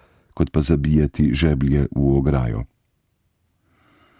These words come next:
Tako je končno dosegel, da cel dan ni zabil v ograjo niti enega žeblja. Ves vesel je šel to povedat očetu. Ta mu je naročil, naj odslej vsak dan, ko se bo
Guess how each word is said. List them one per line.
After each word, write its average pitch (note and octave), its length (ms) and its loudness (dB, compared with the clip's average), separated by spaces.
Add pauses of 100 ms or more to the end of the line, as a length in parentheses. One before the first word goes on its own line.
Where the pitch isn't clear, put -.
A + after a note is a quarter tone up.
(840)
Tako B2+ 240 0
je E3+ 80 2
končno B2 400 0
dosegel, F2+ 560 2
da D#2 240 2
cel B2+ 320 2
dan F2+ 260 2
ni F#2 140 4
zabil E2+ 380 2
v E2 60 0
ograjo D#2 600 4
niti F2 380 2
enega D2+ 380 2
žeblja. B1 480 -2 (1160)
Ves C3 240 0
vesel G2+ 400 0
je D2+ 60 2
šel E2+ 320 0
to D2+ 180 -2
povedat C#2 540 0
očetu. C2 500 -2 (1200)
Ta F2+ 160 2
mu E2 120 2
je D#2 60 4
naročil, E2 540 2 (340)
naj F2+ 240 2
odslej F#2 500 0
vsak A#2 420 -2
dan, C#2+ 400 2 (240)
ko - 120 -6
se - 160 -2
bo C2 140 0